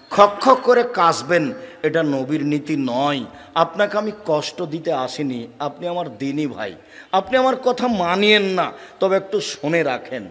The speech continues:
আপনি তো চল্লিশ কদম হাঁটছেন, তো আপনার স্ত্রীকে একটু পবিত্রতা অর্জন করতে চল্লিশ কদম হাঁটতে হবে না?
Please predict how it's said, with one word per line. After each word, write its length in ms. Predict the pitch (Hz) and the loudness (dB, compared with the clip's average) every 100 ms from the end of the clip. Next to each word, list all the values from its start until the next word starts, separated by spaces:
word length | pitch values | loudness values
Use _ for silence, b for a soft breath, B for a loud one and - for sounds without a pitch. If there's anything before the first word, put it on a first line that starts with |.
| B B B - | B B B 0
আপনি 540 | 185 208 - 285 359 | 4 4 2 2 4
তো 200 | 370 349 | 6 6
চল্লিশ 580 | 302 262 247 226 240 - 226 | 6 8 6 6 -2 -2 -2
কদম 260 | 208 208 | 0 0
হাঁটছেন, 640 | 160 185 - - 196 175 135 B B - | 0 -2 -4 -2 0 0 -6 B B 0
তো 60 | 185 | 4
আপনার 360 | 190 202 208 196 | 4 2 0 0
স্ত্রীকে 500 | 185 - 208 214 208 | -2 -4 -4 -2 0
একটু 300 | 214 214 226 - | 0 -2 -6 -2
পবিত্রতা 520 | 190 180 180 202 202 | -2 -2 -2 -2 0
অর্জন 320 | 196 156 202 | 0 0 -4
করতে 280 | 196 202 208 | -4 -6 -4
চল্লিশ 400 | 208 180 175 180 - | -4 -4 -2 -4 -2
কদম 220 | 185 190 | -2 -2
হাঁটতে 300 | 165 165 190 | -4 -4 -2
হবে 240 | 175 185 | -2 -4
না? 160 | 180 | -6